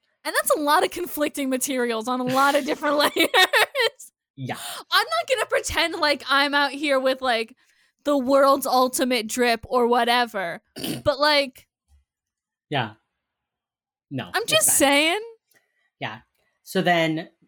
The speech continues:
Speaker 2: Reed is like, "J J, who's your contact at the D C Metro Police?" And she's like, "Oh, do you want, Victor Barnes, do you want me to contact him?"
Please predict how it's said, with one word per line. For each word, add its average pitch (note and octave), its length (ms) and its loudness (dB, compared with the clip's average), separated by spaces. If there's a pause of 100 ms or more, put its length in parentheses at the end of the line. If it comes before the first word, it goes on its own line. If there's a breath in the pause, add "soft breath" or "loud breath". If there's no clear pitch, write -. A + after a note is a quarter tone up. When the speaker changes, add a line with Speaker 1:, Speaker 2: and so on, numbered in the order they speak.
(280)
Speaker 2:
Reed E3+ 280 -6
is D#3+ 120 -8
like, E3 160 -4
"J F#3 140 0
J, F3+ 280 0
who's D#3+ 280 -4
your E3+ 80 -6
contact D3+ 520 -8
at C#3 80 -12
the A#2+ 80 -16
D B2+ 160 -12
C B2 180 -12
Metro A#2 340 -12
Police?" E3+ 760 -8 (420)
And C#3 140 -12
she's C3 180 -12
like, B2 300 -6
"Oh, C3+ 340 0
do B2+ 140 -8
you C3 40 -4
want, C3 240 -12
Victor C3+ 240 -8
Barnes, C3 300 -8
do B2 60 -12
you A#2 40 -8
want A2+ 80 -10
me A2+ 60 -12
to - 40 -20
contact D#3+ 500 -6
him?" B2 340 -10